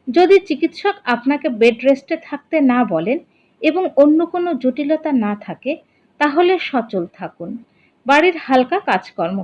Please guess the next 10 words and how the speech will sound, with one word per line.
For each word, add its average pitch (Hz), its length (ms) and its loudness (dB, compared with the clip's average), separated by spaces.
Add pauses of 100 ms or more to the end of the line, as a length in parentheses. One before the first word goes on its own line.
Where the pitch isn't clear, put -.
করুন, 180 260 -8 (580)
সবকিছু 349 480 -2 (100)
চিকিৎসকের 311 640 -6
পরামর্শ 220 460 0 (160)
মেনে 180 300 -2
করুন। - 240 -10 (560)
ভালো 302 320 0
থাকুন, 330 460 -4
সুস্থ - 320 -10 (120)
থাকুন। - 280 -8